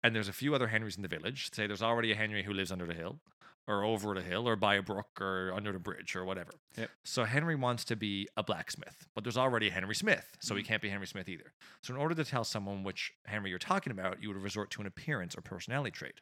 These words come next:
Speaker 2: Mm-hmm.
Speaker 1: So let's say Henry's, like, a little vertically challenged.
Speaker 2: <laughs>
Speaker 1: Henry Short.
Speaker 2: Okay, yeah,
Speaker 1: Right?
Speaker 2: yeah.
Speaker 1: Or let's say he's well endowed in the hindquarters.
Speaker 2: Mm-hmm.
Speaker 1: Henry Butt.
Speaker 2: <laughs>
Speaker 1: Which one?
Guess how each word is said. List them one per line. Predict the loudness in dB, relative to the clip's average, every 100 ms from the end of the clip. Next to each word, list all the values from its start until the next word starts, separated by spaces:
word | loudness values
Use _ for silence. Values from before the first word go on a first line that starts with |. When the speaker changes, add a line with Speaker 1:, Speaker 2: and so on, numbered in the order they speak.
| -16
Speaker 2:
Mm-hmm. | -14 -14 -14 -6
Speaker 1:
So | -2
let's | 0
say | 0
Henry's, | 0 -2 -2 -2 -2
like, | -4
a | -4
little | -2 0 -2 -4 -12 _ _ -14
vertically | -8 -2 -2 -2 -6
challenged. | -6 -6 -6 -10 -12 -14 -14 -12 -10 -12 _
Speaker 2:
<laughs> | _ _ _ _
Speaker 1:
Henry | -6 -2 -2
Short. | -2 -4 -8 -16 _ -10
Speaker 2:
Okay, | -8 -4 -4 -4 0
yeah, | 0
Speaker 1:
Right? | 0 -6 -14 -2
Speaker 2:
yeah. | 4
Speaker 1:
Or | 8
let's | 8 6
say | 6 6
he's | 4
well | 4 4
endowed | 4 6 6 6
in |
the | 2
hindquarters. | 4 4 0 -2 -2 -2 -6 -2
Speaker 2:
Mm-hmm. | 0 0 2
Speaker 1:
Henry | 4 8
Butt. | 8 8 4 2
Speaker 2:
<laughs> | 6 12 12 12 10 8 8 10 10 8 6 8 6 4 0 0 -4 -4 -2
Speaker 1:
Which | 6
one? | 10 12